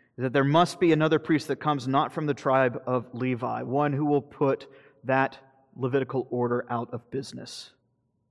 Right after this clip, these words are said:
one who has the power of an indestructible life, one after the order of Melchizedek, one who reigns forever, Christ himself.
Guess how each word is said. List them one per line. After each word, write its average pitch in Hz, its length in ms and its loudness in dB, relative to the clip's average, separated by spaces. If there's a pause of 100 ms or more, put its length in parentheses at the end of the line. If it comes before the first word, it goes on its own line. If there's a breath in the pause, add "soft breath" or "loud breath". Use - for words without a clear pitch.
(240)
one 156 260 2
who 139 140 2
has 143 240 2
the 139 80 -2
power 147 680 4 (160 loud breath)
of 131 120 0
an 139 200 2
indestructible 156 960 0
life, 123 480 -6 (1600)
one 139 140 -4
after 139 200 -2
the 127 120 -2
order 127 260 -2
of 120 100 -8
Melchizedek, 120 720 -10 (960)
one 143 160 -2
who 135 80 0
reigns 131 420 0
forever, 123 540 -6 (160)
Christ 165 340 0
himself. 135 580 -8